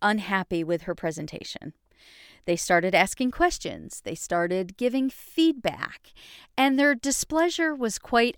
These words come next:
obvious. And I have to say, they did not handle themselves at all how I would have, but they did. They were condescending.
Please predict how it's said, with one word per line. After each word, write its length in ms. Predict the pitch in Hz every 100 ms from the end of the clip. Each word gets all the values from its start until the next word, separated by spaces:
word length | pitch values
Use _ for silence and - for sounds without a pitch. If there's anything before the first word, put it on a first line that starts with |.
| -
obvious. 800 | 190 175 170 - - - - -
And 640 | - 214 208 208 208 196 - _ _ _ _ _ _ _
I 100 | 214
have 260 | 240 311 339
to 100 | 294
say, 300 | - 247 226
they 160 | 214
did 160 | 208 214
not 220 | 254 269
handle 340 | 226 233 220 240
themselves 580 | 254 233 226 220 233
at 80 | 185
all 300 | 143 190 196
how 180 | 202 175
I 240 | - 170
would 220 | 196 247 262
have, 440 | 294 311 339 - _ _ _ _ _ _
but 140 | 240
they 120 | 247 233
did. 480 | 196 156 - - -
They 300 | 185 202 185
were 480 | 180 175 175 175 -
condescending. 1000 | 220 185 180 - 254 254 285 277 294